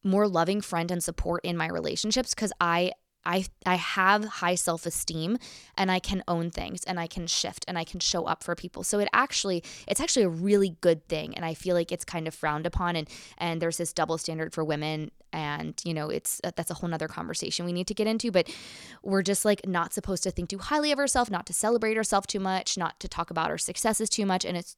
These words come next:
total bullshit that is meant to keep us disempowered and meant to hold us back from becoming the, the powerful, successful individuals that we are able to and most likely would be if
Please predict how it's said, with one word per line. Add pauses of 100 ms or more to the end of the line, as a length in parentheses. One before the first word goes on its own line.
total
bullshit
that
is
meant
to
keep
us
disempowered (260)
and
meant
to
hold
us
back
from
becoming
the,
the
powerful,
successful (360)
individuals
that
we
are
able
to
and
most
likely
would
be
if